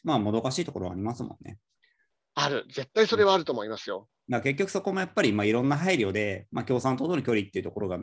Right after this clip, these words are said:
Speaker 1: 明確にできてないところは、これはまあ、批判されてもしょうがないところだなというふうに思いますよね。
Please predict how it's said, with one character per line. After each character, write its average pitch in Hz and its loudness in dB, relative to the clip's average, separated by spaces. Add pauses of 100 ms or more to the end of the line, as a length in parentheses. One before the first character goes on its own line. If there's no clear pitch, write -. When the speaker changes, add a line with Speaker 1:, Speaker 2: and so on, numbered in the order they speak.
(100)
Speaker 1:
明 113 -2
確 127 -4
に 135 0
で 180 -2
き 170 -8
て 156 -4
な 147 2
い 143 0
と 147 -6
こ - -8
ろ 208 -4
は、 190 2 (260)
こ - -6
れ 214 -2
は 247 0
ま 170 4
あ、 87 -2
批 101 -4
判 104 -2
さ 110 -6
れ 120 -4
て 139 -2
も 95 -2
し 82 -8
ょ 92 -4
う - -4
が 98 -2
な 117 -2
い - -4
と 87 -10
こ - -10
ろ - -10
だ - -10
な - -14
と - -12
い 104 -6
う 113 -10
ふ 127 -4
う - -2
に 113 -2
思 - -14
い - -16
ま - -16
す - -20
よ - -20
ね。 - -20